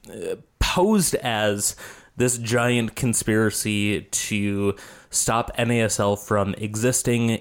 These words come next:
in order to, uh, profit for, um, M L S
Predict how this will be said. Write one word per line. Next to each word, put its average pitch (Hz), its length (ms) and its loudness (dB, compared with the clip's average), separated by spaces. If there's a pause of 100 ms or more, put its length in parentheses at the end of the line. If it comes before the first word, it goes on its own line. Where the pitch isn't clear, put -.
in 110 160 0
order 101 460 2
to, 95 720 -2 (420)
uh, 85 220 -4 (100)
profit 104 640 -2
for, 92 720 0 (300)
um, 92 440 -4 (140)
M 117 120 0
L 110 140 4
S 104 280 0